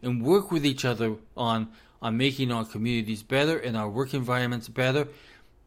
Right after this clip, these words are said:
and our ability to grow our companies better?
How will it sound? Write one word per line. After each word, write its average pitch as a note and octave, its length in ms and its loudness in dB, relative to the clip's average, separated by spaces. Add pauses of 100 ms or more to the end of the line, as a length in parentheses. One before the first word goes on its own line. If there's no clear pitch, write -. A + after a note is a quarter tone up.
(120)
and A#2 120 -2
our A2 120 0
ability B2+ 500 -2
to A2 80 -6
grow G#2+ 200 -2
our G#2+ 100 -2
companies G2 680 -8 (1080)
better? F2 320 -12